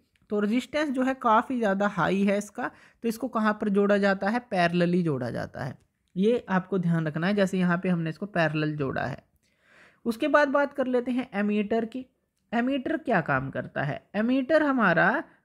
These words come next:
करंट मापने का काम करता है, तो ये हमारा करंट मापता है। और इसका जो रेजिस्टेंस है ये काफ़ी लो होता है, तो रेजिस्टेंस जो है इसका लो होगा। और ये जो है हमारा सीरीज़ के अंदर जो है कनेक्ट किया जाता है,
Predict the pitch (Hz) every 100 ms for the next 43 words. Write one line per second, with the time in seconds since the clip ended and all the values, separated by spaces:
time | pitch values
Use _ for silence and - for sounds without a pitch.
0 | - 233 254 294 277 233 202 202 208 214
1 | 214 190 180 160 131 - 123 120 - _
2 | - 214 247 294 240 175 175 254 285 -
3 | _ - 233 262 269 233 165 - - 120
4 | 131 - _ _ _ _ _ - 214 262
5 | 262 285 277 269 233 262 - 277 302 -
6 | 233 190 214 294 220 240 240 220 220 240
7 | 196 190 190 196 196 220 233 233 208 220
8 | 220 - 262 254 226 220 226 214 - 269
9 | 349 _ _ _ - 170 165 185 190 190
10 | 190 262 - _ _ - 214 233 285 285
11 | 294 247 254 240 208 202 262 - 214 220
12 | 208 - 220 - 190 185 185 196 196 190
13 | 170 - - 139 131 - 101 92 117